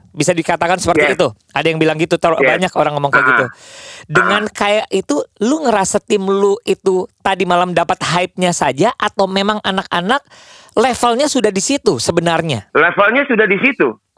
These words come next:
Speaker 1: Levelnya sudah di situ.
Speaker 2: Sudah di situ, levelnya sudah di situ. Masalahnya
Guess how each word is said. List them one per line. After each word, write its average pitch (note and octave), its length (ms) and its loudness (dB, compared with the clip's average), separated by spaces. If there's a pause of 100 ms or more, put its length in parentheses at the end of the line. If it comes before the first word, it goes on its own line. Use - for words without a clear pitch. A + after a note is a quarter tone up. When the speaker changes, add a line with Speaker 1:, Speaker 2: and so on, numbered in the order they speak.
(200)
Speaker 1:
Levelnya G#3+ 520 0
sudah F3 240 -2
di E3 100 -4
situ. E3 300 -4 (140)
Speaker 2:
Sudah G#3+ 300 2
di G#3 120 0
situ, A#3+ 280 0
levelnya F#3 480 2
sudah F3+ 200 2
di D#3+ 120 -4
situ. C3+ 320 0
Masalahnya D#3+ 800 2